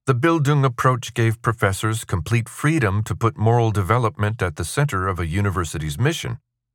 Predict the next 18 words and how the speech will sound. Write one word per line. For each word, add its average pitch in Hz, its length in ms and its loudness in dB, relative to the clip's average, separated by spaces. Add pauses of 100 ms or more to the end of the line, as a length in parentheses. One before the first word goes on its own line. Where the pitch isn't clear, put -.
(500)
In 127 120 2
schools 139 420 2
across 127 380 0
Scandinavia, 110 840 2 (240)
students 143 480 0
studied 131 440 2
literature 113 680 2
and 80 180 -2
folk 151 260 0 (100)
cultures 107 520 0 (280)
to 120 100 4
identify 139 540 2
their 113 200 4
own 127 140 4
emotions, 123 800 2
wounds, 135 560 4
and 85 160 -2
weaknesses 104 680 0